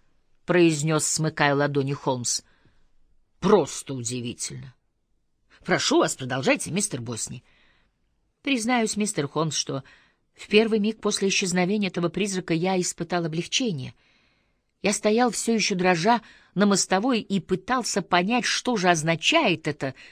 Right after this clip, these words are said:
зловещее происшествие. Возможно, оно мне привиделось. Возможно, я всё ещё не оправился от творческой горячки, в которой заканчивал мою повесть. Тут-то я и вспомнил,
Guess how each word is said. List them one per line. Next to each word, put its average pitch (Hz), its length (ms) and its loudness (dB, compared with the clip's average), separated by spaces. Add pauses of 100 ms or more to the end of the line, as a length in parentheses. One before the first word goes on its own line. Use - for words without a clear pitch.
зловещее 151 640 0
происшествие. 254 840 -4 (880)
Возможно, 226 640 4
оно 294 300 0
мне 311 260 -4
привиделось. 151 800 -4 (360)
Возможно, 254 520 4
я 285 180 2
всё - 260 -2
ещё 302 360 2 (560)
не 233 140 4
оправился 233 580 2
от - 100 0
творческой - 480 -4
горячки, 143 600 -4 (180)
в - 100 -14
которой 170 300 4
заканчивал 160 680 0
мою 135 180 -4
повесть. 131 500 -4 (300)
Тут-то - 320 -10
я 214 180 -4
и 208 60 -4
вспомнил, 160 880 -2